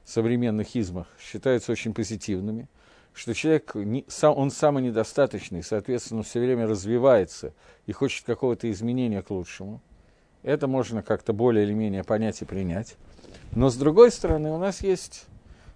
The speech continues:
новая ситуация, что кроме того, что человеку всегда чего-то не хватает,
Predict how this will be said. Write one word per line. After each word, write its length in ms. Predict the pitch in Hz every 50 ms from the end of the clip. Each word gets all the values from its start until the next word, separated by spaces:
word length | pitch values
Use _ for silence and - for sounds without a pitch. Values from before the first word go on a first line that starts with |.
| _ _
новая 380 | 135 139 170 185 180 175 165 151
ситуация, 640 | - - 147 - 143 139 120 101 - - - 76 -
что 200 | - - 117 -
кроме 280 | - 165 185 180 170
того, 180 | 135 143 127 117
что 120 | - -
человеку 340 | - - 123 127 120 - 101
всегда 520 | - - - - 113 110 113 135 147 131
чего-то 380 | 117 - - 110 107 104 - 101
не 120 | 98 98
хватает, 580 | 90 - 120 131 - 220 226 202 143 98 -